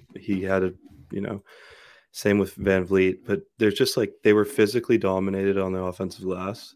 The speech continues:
They were physically, like, they didn't offensive rebound the ball well at all, which are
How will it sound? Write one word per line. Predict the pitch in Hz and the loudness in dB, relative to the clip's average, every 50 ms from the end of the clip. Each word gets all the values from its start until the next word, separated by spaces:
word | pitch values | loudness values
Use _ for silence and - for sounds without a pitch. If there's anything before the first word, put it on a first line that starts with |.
| _ - | _ -8
They | - 101 98 | -4 -2 -2
were | 92 92 | -2 -2
physically, | 95 - 101 101 101 101 98 98 | 0 2 2 2 4 2 0 0
like, | 95 90 _ _ - | -2 -4 _ _ -4
they | 101 95 | -2 0
didn't | 101 101 101 104 101 - _ _ _ _ _ _ _ - | 0 0 0 0 -4 -4 _ _ _ _ _ _ _ -8
offensive | - 120 95 - 107 101 - - 92 | -6 -6 -4 -4 -4 -6 -6 -6 -6
rebound | 98 98 90 92 95 95 92 | -4 -4 -4 -4 -6 -6 -6
the | |
ball | 87 - 92 90 | -4 -4 -4 -4
well | 90 92 92 90 92 95 | -2 -4 -6 -6 -4 -4
at | 92 95 | -6 -4
all, | 95 90 92 95 101 113 - | -4 -4 -4 -4 -6 -6 -2
which | - 104 101 - | -2 -2 0 0
are | 101 95 | -2 -4